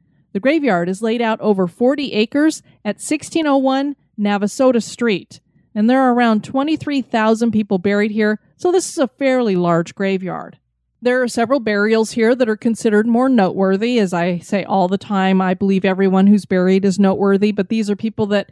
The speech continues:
have a little bit more fame to their name or importance, quote unquote, in a city. One is for Richard Bach Junior He was the grandson of Benjamin Franklin and his common law wife, Deborah Reed.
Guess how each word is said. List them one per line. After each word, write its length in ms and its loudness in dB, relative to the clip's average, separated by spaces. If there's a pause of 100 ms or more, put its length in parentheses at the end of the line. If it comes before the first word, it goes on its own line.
have 180 -4
a 40 0
little 220 2
bit 240 -6
more 640 2 (420)
fame 440 -2
to 140 -2
their 180 2
name 500 0
or 580 -2 (380)
importance, 800 -2
quote 180 0
unquote, 380 0
in 200 0
a 60 0
city. 460 0 (600)
One 200 2
is 140 -2
for 160 0
Richard 360 -2
Bach 280 -4
Junior 460 0
He 180 -6
was 160 -4
the 80 -4
grandson 560 -2
of 160 -2
Benjamin 400 0
Franklin 640 -4 (180)
and 260 0
his 260 2
common 420 -2
law 200 4
wife, 460 0 (100)
Deborah 320 0
Reed. 460 -4